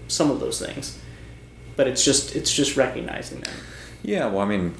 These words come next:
Speaker 2: I mean, look, our instinct, by and large, is to self-medicate when things are uncomfortable. Like, most of our lives are spent trying to, uh,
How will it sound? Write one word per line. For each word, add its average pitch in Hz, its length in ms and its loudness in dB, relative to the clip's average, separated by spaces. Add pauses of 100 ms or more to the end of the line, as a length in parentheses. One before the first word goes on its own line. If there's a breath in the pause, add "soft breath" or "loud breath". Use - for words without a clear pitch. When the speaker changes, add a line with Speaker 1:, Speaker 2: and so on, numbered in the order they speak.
(180)
Speaker 2:
I - 40 -2
mean, 85 160 0
look, 80 160 0
our 71 100 6
instinct, 73 460 0 (100)
by 76 120 2
and 67 160 0
large, 76 260 4
is 64 120 -2
to - 120 -6
self-medicate 73 680 2
when 67 120 -2
things 73 200 0
are 67 60 -2
uncomfortable. 73 640 0
Like, 69 300 0
most 104 340 2
of 92 100 2
our 85 140 4
lives 80 340 2
are 69 100 -6
spent 76 440 2
trying 71 320 0
to, 67 460 2 (480)
uh, 65 320 0